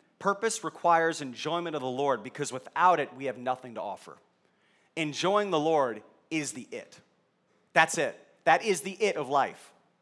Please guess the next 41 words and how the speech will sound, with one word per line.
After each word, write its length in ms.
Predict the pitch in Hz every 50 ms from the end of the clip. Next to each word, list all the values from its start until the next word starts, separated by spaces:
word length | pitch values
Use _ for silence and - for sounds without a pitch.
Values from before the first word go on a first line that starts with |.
| _ _ _ _ _ _ _ _ _ _
If 160 | - 147 -
we 160 | - 139 190 226
don't 200 | 240 240 233 226
enjoy 320 | 214 165 156 175 180 185
the 80 | 185 190
Lord, 360 | 165 147 127 104 92 92 - - _ _ _ _ _ _ _ _ _
then 180 | 147 135 127
we 140 | 127 139 135
have 140 | 139 135 117
nothing 340 | 120 117 107 101 110 110 107
to 40 | 117
offer. 380 | 120 143 139 - - 60 - - _ _ _ _ _ _
We're 120 | - 139 -
serving 400 | - - 202 202 196 190 175 170
out 100 | 160 151
of 80 | 139
obligation, 800 | 156 147 143 135 135 127 131 156 190 214 208 - - 165 185 196
and 160 | - 147 139 120
God 260 | - 135 135 147 -
can 160 | - 208 196
use 260 | 202 233 277 262 175
that. 340 | 135 123 95 76 - - _ _ _ _ _ _ _ _
God 300 | 135 170 175 190 190 170
used 220 | 190 202 180 - -
the 60 | 190
Corinthians. 540 | - - 190 214 214 208 151 151 160 170 160
When 80 | 165
we 120 | 170 160 156
read 240 | 160 175 180 170
First 200 | - 180 175 175
and 80 | - 160
Second 240 | - 175 165 151 143
Corinthians, 480 | - 175 190 185 - 156 147 151 151
it 60 | - -
says 240 | - 180 175 170
that 140 | 170 135 -
they 140 | 165 165 160
had 200 | 160 160 143 - -
all 220 | - 160 170 175 170
the 60 | 151
gifts, 580 | - 151 170 175 139 - - - - - -